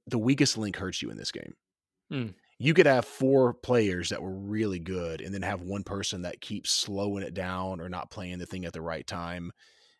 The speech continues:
Speaker 1: And, it, it, you know, it could really hurt you. Um, and I think that's kinda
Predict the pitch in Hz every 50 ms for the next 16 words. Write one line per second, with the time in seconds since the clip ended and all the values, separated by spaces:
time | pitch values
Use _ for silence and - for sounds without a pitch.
0 | _ _ _ - 92 92 90 87 85 82 82 80 73 - - 92 - - - -
1 | - _ - - 92 90 80 73 69 - - _ _ _ - 104 - 110 98 92
2 | 90 82 78 76 87 82 76 - - 87 67 64 64 - _ - 95 98 92 101
3 | 101 104 - 123 107 98 92 - - - 107 92 85 80 76